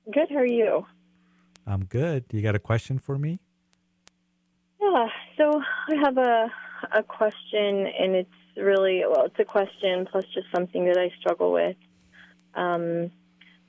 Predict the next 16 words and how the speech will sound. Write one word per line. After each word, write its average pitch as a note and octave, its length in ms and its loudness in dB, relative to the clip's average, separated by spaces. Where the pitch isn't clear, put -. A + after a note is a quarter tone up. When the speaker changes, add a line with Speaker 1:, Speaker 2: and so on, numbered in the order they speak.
Speaker 1:
why F#3 260 2
there F3+ 220 0
are E3+ 200 0
not E3+ 340 0
more F3 340 2
women, E3+ 680 2
you F3+ 80 -4
know, E3 580 2
um, D#3+ 460 -2
ministers, F#3 640 0
um, E3 460 -4
leaders F#3 420 2
of E3+ 160 -4
congregations. E3+ 960 -2
Um, E3+ 380 -2
I E3 440 0